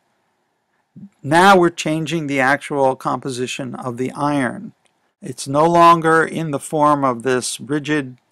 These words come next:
metallic crystal. Now we have iron connected to oxygen to form iron oxide. Different compound,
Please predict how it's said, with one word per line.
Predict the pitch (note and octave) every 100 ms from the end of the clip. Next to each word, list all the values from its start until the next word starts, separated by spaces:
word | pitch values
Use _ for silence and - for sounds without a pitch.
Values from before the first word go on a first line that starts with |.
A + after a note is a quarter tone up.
| _ _
metallic | C3 - D3+ B2+ -
crystal. | - G#3 - G3+ G3+ - _
Now | C#3 D3+ D3+
we | D3
have | C3 C#3 B2 -
iron | D3 E3 E3 D#3+ D#3
connected | - D3 C#3 - C3
to | -
oxygen | - B2+ C3+ - C3+ C3+ B2 B2+ - _
to | D3
form | - C3+ A#2+
iron | C3 C3+ B2 -
oxide. | C#3 C#3+ - A#2+ A2 - _ _ _ _ _ -
Different | E3 - F3+
compound, | - E3+ D#3 E3 D3 C#3+